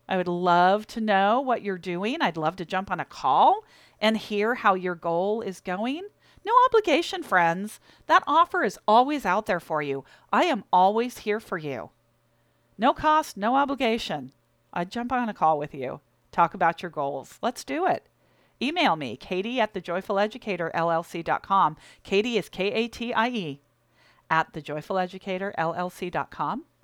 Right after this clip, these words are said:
Find me on my website, the joyful educator L L C dot com.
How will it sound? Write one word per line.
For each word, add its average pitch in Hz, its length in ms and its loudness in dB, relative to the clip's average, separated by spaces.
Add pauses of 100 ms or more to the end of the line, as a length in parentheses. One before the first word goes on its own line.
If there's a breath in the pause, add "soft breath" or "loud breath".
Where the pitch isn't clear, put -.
(1000 soft breath)
Find 175 300 4
me 180 100 -4
on 175 100 -6
my 156 100 -4
website, 330 540 -2 (520)
the 247 100 -10
joyful 233 320 -2
educator 254 640 -4 (460)
L 220 160 2
L 220 160 0
C 247 300 -10 (160)
dot 202 200 -4
com. 214 260 -6